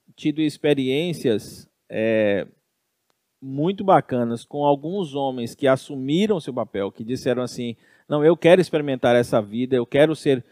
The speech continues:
de fato, alguém assim." E no bate-papo que a gente teve com os homens da nossa célula, alguns dias atrás, foi muito legal ver a quanti-,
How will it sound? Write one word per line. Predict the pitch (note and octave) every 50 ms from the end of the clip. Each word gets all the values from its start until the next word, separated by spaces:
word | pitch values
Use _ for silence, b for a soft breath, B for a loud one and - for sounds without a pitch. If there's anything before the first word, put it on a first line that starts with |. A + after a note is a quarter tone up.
| b b b b b
de | A2+ C3+ C3+
fato, | - C#3+ C3 C3 B2 B2+
alguém | A#2+ B2 B2+ B2
assim." | A2+ G#2+ - - A2+ A#2 B2+ D3 C#3+ _ _ _ _ _ - -
E | A#2+ B2+ C3
no | C#3 C#3+ C#3+
bate-papo | C#3 D3+ D#3+ D#3 - - D3+ C#3+ C3+ C3+
que | D3+
a | C#3+
gente | C#3 C3
teve | D3 C#3 C3+ -
com | - C#3 C3
os | A#2+ A2 G#2+
homens | A#2+ B2 C#3+ D#3 D3 B2+ A2 A2+ - - - _ _ _
da | - A2+ A#2+ A#2 A#2 A#2
nossa | A#2+ B2 B2+ - B2+
célula, | A#2 - - C3 C#3 D#3 D3+ C3 A#2+ A2 G2 -
alguns | A2 A#2 A2+ A2+ B2 B2 A#2+
dias | A#2+ B2+ A#2+ A#2+
atrás, | B2+ A2+ A2 - A2+ A#2+ B2 C3 C#3+ C#3+ C#3 - _ _ _ _ _ _ _ _ _
foi | - C#3+
muito | C#3+ D3 E3+ F3+ F3+ E3
legal | D#3+ D3+ C#3 B2 A#2 B2+ C#3 D3+ C#3+
ver | B2+ C#3+ C#3
a | C#3
quanti-, | - - D#3 D#3 D3 - D3 C3